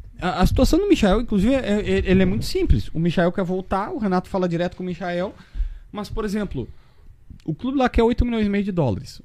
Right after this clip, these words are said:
O, o, o valor, o papo era, "Olha, vocês têm que repor o que nós pagamos e azar é de vocês. Se não quiserem, não tem o que fazer."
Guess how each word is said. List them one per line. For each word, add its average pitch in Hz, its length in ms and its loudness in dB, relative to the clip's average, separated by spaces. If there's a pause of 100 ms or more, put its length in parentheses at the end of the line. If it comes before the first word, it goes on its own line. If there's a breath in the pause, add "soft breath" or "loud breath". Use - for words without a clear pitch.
O, 147 100 -4
o, 143 400 -2
o - 20 0
valor, 151 520 2
o 180 40 0
papo 165 460 -2
era, 151 260 0
"Olha, 147 420 -2
vocês - 180 -12
têm - 160 -10
que - 80 -14
repor 175 300 -8
o - 20 -14
que 185 100 -14
nós 180 140 -8
pagamos 190 540 0
e 240 240 -6
azar 147 260 2
é 165 40 0
de 180 100 -2
vocês. 190 400 -2
Se - 80 -10
não 139 160 -8
quiserem, 165 380 -6
não 262 60 -14 (100)
tem 226 100 -4
o - 40 -10
que - 60 -16
fazer." 202 300 0